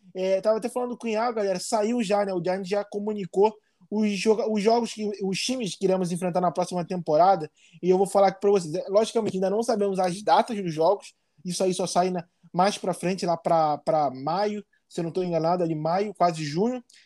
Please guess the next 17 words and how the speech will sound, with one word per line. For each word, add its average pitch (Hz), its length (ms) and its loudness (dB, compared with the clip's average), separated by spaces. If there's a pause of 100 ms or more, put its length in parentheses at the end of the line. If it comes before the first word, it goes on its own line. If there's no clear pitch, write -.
(180)
mas 185 180 4
eu 220 60 8
vou 214 80 4
falar 220 180 2
então 208 180 -2
pra 226 100 -2
vocês. 180 340 -4
Em 277 160 -4
casa, 170 480 2 (280)
nós 190 200 0
vamos 208 200 0
enfrentar, 190 260 0
logicamente, 180 520 0
nossos 175 180 -2
rivais 175 280 0
de 165 60 -6
divisão, 170 500 -2